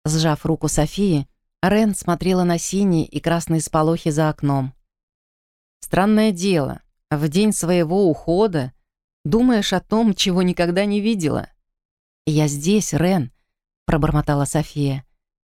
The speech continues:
«Лежите спокойно». «Все мои фотографии теперь сгорели, кроме одной.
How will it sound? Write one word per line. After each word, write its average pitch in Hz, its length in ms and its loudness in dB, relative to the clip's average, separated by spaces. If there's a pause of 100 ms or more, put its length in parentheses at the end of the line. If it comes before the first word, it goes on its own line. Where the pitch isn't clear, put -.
«Лежите 190 440 2
спокойно». 147 760 -2 (1300)
«Все - 200 0
мои 226 200 4
фотографии 214 640 -2
теперь 147 360 -2
сгорели, 151 680 0 (540)
кроме 151 320 2
одной. 147 480 -2